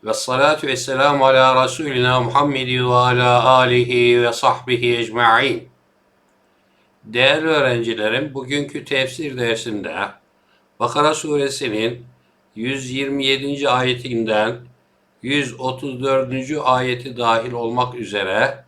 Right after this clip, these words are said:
tefsir ve irab üzerinde duracağız inşallah. Yüce Allah, Kabe'yi ve Kabe'nin bina edilişi kıssasını anlatarak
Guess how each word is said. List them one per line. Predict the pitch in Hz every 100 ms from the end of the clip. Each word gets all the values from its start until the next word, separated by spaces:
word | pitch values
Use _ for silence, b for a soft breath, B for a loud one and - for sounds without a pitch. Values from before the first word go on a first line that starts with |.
| _
tefsir | - 135 131 165 139
ve | 117
irab | 117 127 131 127
üzerinde | 101 107 113 156
duracağız | 127 123 120 131 117
inşallah. | 101 95 113 98 87 78 78 - _ _ _ _ _ _ _ _ _ _ b b b b b b
Yüce | 117 135 202
Allah, | 190 123 104 107 - _ _ _ _ _ _ -
Kabe'yi | 135 160 160 170 165 175 196 - _ _ _ _ _ _ _ _ _ _ -
ve | 143
Kabe'nin | 147 147 151 156 160 156
bina | 135 143 165
edilişi | 165 131 139 131 120 123 107 - _
kıssasını | - - 139 131 139
anlatarak | 127 131 131 190 131 110 - -